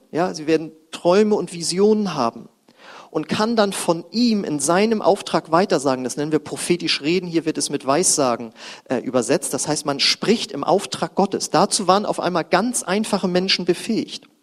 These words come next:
Welch ein Vorrecht, oder? Vorher ganz exquisit, exquisit, exklusiv und jetzt können das alle theoretisch bekommen. Und das wäre so,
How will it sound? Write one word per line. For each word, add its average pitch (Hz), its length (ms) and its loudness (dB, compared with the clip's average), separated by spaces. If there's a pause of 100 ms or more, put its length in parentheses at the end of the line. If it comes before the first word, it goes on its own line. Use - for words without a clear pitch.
(140)
Welch 175 580 2
ein 147 240 -4
Vorrecht, - 880 -4 (460)
oder? 170 400 2 (600)
Vorher 220 400 4
ganz 208 280 0
exquisit, 190 640 -4
exquisit, 190 640 -2 (440)
exklusiv 190 680 -2
und 147 140 -6
jetzt 160 260 2
können 170 180 -2
das 160 140 2 (120)
alle 180 280 2
theoretisch 127 500 -4
bekommen. 123 480 -8 (640)
Und 143 120 -8
das 151 200 2
wäre 165 220 6
so, 208 420 6